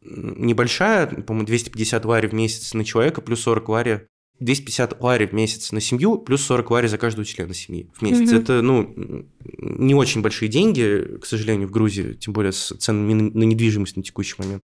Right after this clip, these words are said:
Speaker 1: Но, к сожалению, даже беженцы, которые, э, приехали, допустим, в Грузию и не пользовались услугами бесплатного расселения, на, на них претендовать не могут. То есть только если они будут легально оформляться как, э, беженцы.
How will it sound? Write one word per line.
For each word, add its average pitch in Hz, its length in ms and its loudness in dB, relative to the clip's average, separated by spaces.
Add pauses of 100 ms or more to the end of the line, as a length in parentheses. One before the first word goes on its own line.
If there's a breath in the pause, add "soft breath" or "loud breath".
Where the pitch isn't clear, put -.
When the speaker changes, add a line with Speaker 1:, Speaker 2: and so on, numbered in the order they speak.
(120)
Speaker 1:
Но, 120 200 2
к 135 60 -2
сожалению, 127 400 2
даже 110 220 2
беженцы, 113 420 -2
которые, 107 400 2
э, - 160 -4
приехали, 113 540 0
допустим, 107 380 -2
в 104 40 -8
Грузию 104 560 2
и 117 400 -2
не 120 240 2
пользовались 107 540 2
услугами 104 440 2
бесплатного 98 460 -4
расселения, 143 400 0
на, 98 160 2
на 107 80 0
них 113 180 0
претендовать 107 460 -2
не 120 60 2
могут. 98 360 0 (520 soft breath)
То - 60 -8
есть - 160 -16
только 113 440 2
если 110 320 2
они 113 140 4
будут 113 280 2
легально 110 360 4
оформляться 104 520 -2
как, - 340 -6
э, - 220 -4
беженцы. 104 600 -4